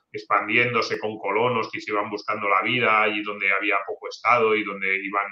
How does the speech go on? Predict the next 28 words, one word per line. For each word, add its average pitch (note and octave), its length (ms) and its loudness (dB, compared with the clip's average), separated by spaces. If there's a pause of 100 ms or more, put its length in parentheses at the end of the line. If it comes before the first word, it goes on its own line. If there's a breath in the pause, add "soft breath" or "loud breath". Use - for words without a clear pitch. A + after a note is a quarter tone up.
(200)
organizándose A2+ 680 -2
más G#2+ 160 -4
o A2 60 -10
menos A2 200 -4
en A2 80 -10
comunidades, A#2 520 -2
pues - 420 -12 (140)
casi B2+ 500 -4 (220)
es B2+ 120 -16
uno C3 160 -2
de A#2+ 80 2
los A2+ 220 0 (420)
pocos - 360 -2
mitos, A#2+ 480 -2
¿no? B2 300 2
O, A2 120 2
o G#2+ 240 -10
tiene B2+ 160 0
algunas B2+ 400 2
cosas, B2+ 460 -2
es-, - 140 -14
esa - 220 -6
imagen C3 380 0
tiene A#2+ 160 -2
algunas A#2 300 -2
cosas A#2 280 -6
que A#2 80 -10
nos F#2+ 140 -8